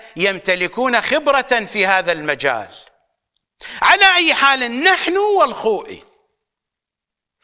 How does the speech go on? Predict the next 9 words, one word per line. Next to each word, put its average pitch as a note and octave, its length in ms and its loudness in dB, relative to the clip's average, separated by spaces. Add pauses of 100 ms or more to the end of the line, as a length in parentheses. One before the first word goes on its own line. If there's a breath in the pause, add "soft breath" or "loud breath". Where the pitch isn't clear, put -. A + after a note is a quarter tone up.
(100)
سؤال C#4+ 920 2 (380 loud breath)
يطرح A#3+ 640 0
نفسه G3+ 680 -2
هنا: D3+ 400 -8 (4000)
من F#4 280 4
الذي C4+ 480 2
سأل G3 400 0
هذا D#3 320 0
السؤال؟ A#2 520 -8